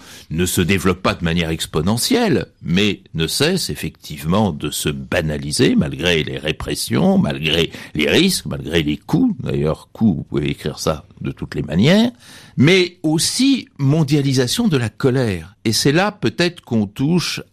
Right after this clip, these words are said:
à, euh, ce qui est décrété être l'actualité. C'est-à-dire que l'imaginaire de la colère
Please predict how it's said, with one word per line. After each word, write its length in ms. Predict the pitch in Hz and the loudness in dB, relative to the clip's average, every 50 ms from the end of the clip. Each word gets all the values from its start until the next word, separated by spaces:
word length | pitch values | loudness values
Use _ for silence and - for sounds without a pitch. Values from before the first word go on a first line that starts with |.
| _ _ - | _ _ -2
à, 480 | - 101 101 95 95 90 87 - - - 95 | 0 2 2 2 2 2 0 -2 -4 -6 -8
euh, 100 | 90 85 | -6 -4
ce 360 | 87 - - - - 101 92 90 - _ _ - | -4 -4 -4 0 2 2 2 2 -2 _ _ -12
qui 360 | - 110 110 110 107 98 95 92 | -4 0 2 4 6 6 6 6
est 160 | 87 82 - - - - _ _ | 4 2 0 -6 -16 -20 _ _
décrété 880 | - 78 101 107 104 - - - 92 87 - - - 131 139 147 135 - - - | -4 0 0 0 0 0 0 0 0 0 0 0 2 2 4 2 2 0 -2 -2
être 420 | 110 117 117 - - - - 98 | 0 0 0 -2 -4 -2 0 2
l'actualité. 840 | 92 92 98 92 - - - 98 95 90 85 - - 92 87 82 - - - _ _ | 2 2 0 -2 -4 -4 -2 -2 -2 -2 -4 -4 -4 -4 -4 -4 -6 -14 -20 _ _
C'est-à-dire 540 | - - - 101 98 95 127 170 160 - - | -10 -2 0 0 2 4 4 2 2 0 0
que 220 | - 104 95 80 | 0 2 2 2
l'imaginaire 640 | - 107 104 120 123 117 90 107 113 131 143 139 113 90 | 0 0 0 2 0 2 2 2 2 2 2 2 2 2
de 100 | 92 90 | 0 0
la 140 | 87 87 | 0 -2
colère 680 | 85 - - 90 90 113 143 165 190 214 220 208 - - | -2 -2 0 0 2 2 2 2 2 0 0 -2 -6 -10